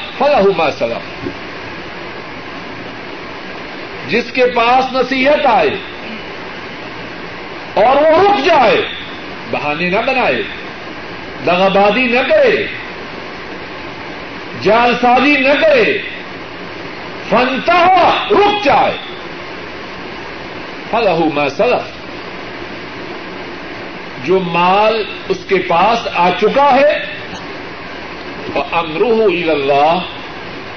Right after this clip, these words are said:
اور اس کا معاملہ اللہ کی طرف ہے، چاہے تو معاف کر دے، چاہے عذاب دے۔ مسئلہ،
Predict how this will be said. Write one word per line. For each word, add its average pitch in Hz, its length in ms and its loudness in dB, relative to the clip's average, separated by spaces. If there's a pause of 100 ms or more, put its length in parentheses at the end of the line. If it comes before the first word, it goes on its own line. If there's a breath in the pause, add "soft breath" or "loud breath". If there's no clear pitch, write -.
(360)
اور 202 160 2
اس 165 200 -2
کا 170 120 4
معاملہ 156 500 0
اللہ 180 460 2
کی 175 80 0
طرف 170 320 2
ہے، 190 220 4
چاہے 175 380 2
تو 180 160 -2
معاف 156 420 2
کر 233 140 2
دے، 226 220 4
چاہے 170 380 2
عذاب 143 520 0
دے۔ 120 160 -4 (3750)
مسئلہ، 170 520 2